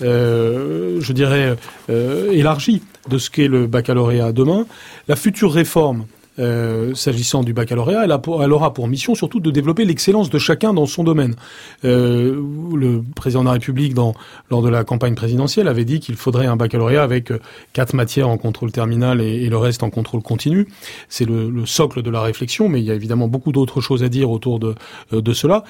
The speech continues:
Mais l'idée qu'il y a derrière, c'est de remuscler le baccalauréat, de faire que les, les élèves puissent choisir des matières qui correspondent à une excellence et un désir qu'ils veulent développer, ce qui donc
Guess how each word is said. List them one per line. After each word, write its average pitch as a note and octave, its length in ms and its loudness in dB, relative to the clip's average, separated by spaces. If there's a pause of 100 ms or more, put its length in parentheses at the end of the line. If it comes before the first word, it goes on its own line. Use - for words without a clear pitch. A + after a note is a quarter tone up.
(160)
Mais C#3 80 2
l'idée F3 260 4
qu'il C#3 160 -4
y A#2 80 -2
a A#2+ 60 0
derrière, E3+ 300 2
c'est - 120 -6
de B2 100 -2
remuscler C3+ 640 2
le A#2+ 100 2
baccalauréat, A2 520 -2 (400)
de C#3 80 2
faire E3 240 0
que C#3+ 220 2 (260)
les, C3 240 -2
les C#3+ 220 0
élèves D3 160 2
puissent - 160 -8
choisir D3+ 500 2 (320)
des B2+ 140 2
matières C3+ 420 2
qui A#2+ 140 -14
correspondent B2 480 -2
à A2 180 0 (240)
une A#2+ 140 2
excellence C#3 420 2
et A2+ 60 -2
un A2 80 -2
désir C3 360 2
qu'ils A#2 160 -8
veulent A2+ 200 -2
développer, A#2 500 0 (300)
ce - 160 -6
qui D#3 180 -2
donc C#3 260 2